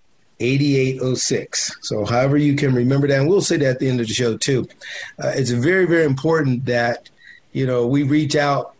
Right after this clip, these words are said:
and bring in people who have the same heart, because as Helen was talking about, our community, you know, all of our communities interface, interlap, intertwine with one another, and all of us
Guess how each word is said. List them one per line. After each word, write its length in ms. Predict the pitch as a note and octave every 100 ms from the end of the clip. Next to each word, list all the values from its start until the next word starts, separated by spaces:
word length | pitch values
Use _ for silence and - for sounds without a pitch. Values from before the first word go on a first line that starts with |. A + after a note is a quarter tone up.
| _
and 400 | C3 A#2+ A2+ G#2+
bring 320 | A#2+ D3 D3+
in 180 | D3 C#3+
people 380 | C3+ D3+ C#3 B2+
who 180 | A#2+ B2
have 280 | B2+ A#2+ A#2
the 100 | A2+
same 400 | - C3 B2+ A2
heart, 480 | - B2 - - - - - -
because 440 | - A#2+ C3+ A#2 G#2+
as 140 | A2
Helen 300 | D3 D3+ C#3+
was 120 | B2+
talking 360 | - C3+ B2 B2+
about, 320 | A#2+ A2+ A2+
our 180 | C3 C#3
community, 720 | C3+ C#3 C3+ C3+ C3 C3 B2+ - - -
you 140 | C3 C3
know, 400 | B2 A#2 A2+ - -
all 240 | D3+ F#3
of 120 | E3+
our 160 | C#3+ C3+
communities 680 | C3+ C3 C3 B2 A#2+ A2+ - - _ _ -
interface, 760 | D3 C3+ C3+ C3+ C3+ C3+ C3+
interlap, 520 | C#3+ C#3+ C3 C3 B2+ -
intertwine 680 | F3 G3+ - D#3+ D#3 F3 F3
with 140 | B2
one 160 | A#2+ B2
another, 400 | A#2 A#2 A2+ A2+ - - - -
and 220 | A#2+ A#2
all 300 | - D3+ F3
of 120 | D#3+ C3
us 320 | C3 -